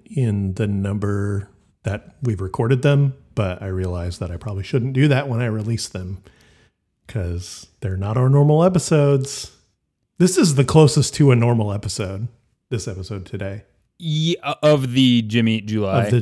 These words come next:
Speaker 1: the, of Jimmy Eat
Speaker 2: Yeah,
Speaker 1: July.
Speaker 2: yeah,
Speaker 1: Yeah.
Speaker 2: it's just, you haven't heard these song. Well, yeah,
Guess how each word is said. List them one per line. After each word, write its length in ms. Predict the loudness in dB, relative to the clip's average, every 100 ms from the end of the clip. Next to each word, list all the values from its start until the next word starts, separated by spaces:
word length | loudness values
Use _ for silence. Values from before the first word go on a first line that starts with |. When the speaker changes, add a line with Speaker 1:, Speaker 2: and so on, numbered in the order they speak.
| 0
Speaker 1:
the, 60 | -4
of 80 | -2
Jimmy 260 | 0 0 0
Eat 80 |
Speaker 2:
Yeah, 380 | 0 0 -2 -4
Speaker 1:
July. 80 | -8 _ -12
Speaker 2:
yeah, 220 | -8 -6
Speaker 1:
Yeah. 140 | -6
Speaker 2:
it's 120 | -8
just, 260 | -10 -12 -14 -14
you 260 | -2 2 2
haven't 240 | 2 0
heard 200 | -6 -4
these 180 | -4 -6
song. 520 | -6 -6 -6 -8 -12 -14 -2
Well, 320 | 0 0 -2 _ 0
yeah, 300 | 2 2